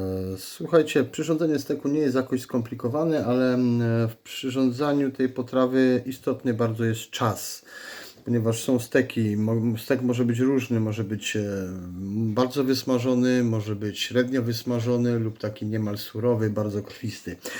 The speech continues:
Ja dzisiaj zrobię sobie stek taki medium, czyli średnio wysmażony. Mm, no i od czego,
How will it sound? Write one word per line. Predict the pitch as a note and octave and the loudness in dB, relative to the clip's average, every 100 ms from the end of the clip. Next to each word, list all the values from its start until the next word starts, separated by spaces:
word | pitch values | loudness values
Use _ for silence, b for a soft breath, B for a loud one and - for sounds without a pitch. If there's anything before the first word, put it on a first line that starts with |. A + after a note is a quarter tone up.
| B - | B 0
Ja | B2+ | 2
dzisiaj | B2 A#2+ | 4 2
zrobię | B2 B2 A#2 | 4 4 2
sobie | A2+ A2+ A2 | 0 0 -2
stek | - A#2 A2+ | -2 -2 -2
taki | - G#2 - | -6 -8 -4
medium, | G#2 C3+ C3 A#2+ | 0 2 2 0
czyli | A2+ G#2+ G#2 | -2 -4 -4
średnio | - B2 C3 C3+ | -2 0 2 2
wysmażony. | B2 A#2+ B2+ A#2+ B2 A#2+ A#2 A#2 - _ _ b b _ _ - | 0 -2 -2 0 2 2 2 0 -6 _ _ b b _ _ -4
Mm, | A#2 A2 A2 A2 A2 B B B B B D3+ | 2 4 4 2 0 B B B B B 2
no | |
i | D#3 | 2
od | C#3 C3 | 2 0
czego, | - B2+ B2 A#2+ | 2 6 6 6